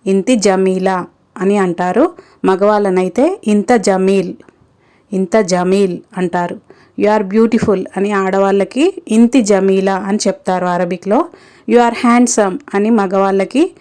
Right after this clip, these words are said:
"ఇంత జమీల్", "ఇంత జమీల్" అని చెప్తారు. అక్కడ ఎఫ్ అని బ్రాకెట్లో ఉంది. అది ఎఫ్ అంటే ఫీమేల్కి, ఆడవాళ్ళకి, ఎం అంటే మేల్,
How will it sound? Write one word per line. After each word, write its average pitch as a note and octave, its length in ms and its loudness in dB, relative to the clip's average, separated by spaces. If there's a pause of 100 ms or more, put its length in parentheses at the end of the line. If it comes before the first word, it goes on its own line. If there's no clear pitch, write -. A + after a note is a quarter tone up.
(300)
"ఇంత G3+ 280 2 (340)
జమీల్", G3 540 0 (640)
"ఇంత G3 240 0 (160)
జమీల్" F#3+ 440 2
అని G#3 220 -2
చెప్తారు. F3+ 460 -4
అక్కడ G#3 180 -2 (120)
ఎఫ్ A3+ 260 0
అని A#3 240 2
బ్రాకెట్లో G3+ 600 -2
ఉంది. G3+ 260 0
అది G#3 180 0 (140)
ఎఫ్ G3 160 -6
అంటే G3+ 300 -2
ఫీమేల్కి, G3 720 -2 (480)
ఆడవాళ్ళకి, F#3+ 720 0 (400)
ఎం G#3+ 240 2
అంటే G#3+ 240 0 (160)
మేల్, G3+ 300 2